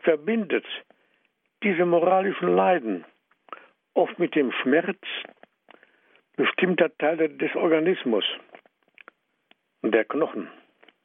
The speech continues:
der Nieren, der Leber,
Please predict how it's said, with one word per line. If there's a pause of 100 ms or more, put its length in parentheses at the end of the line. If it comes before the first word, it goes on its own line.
(2250)
der
Nieren, (3250)
der
Leber,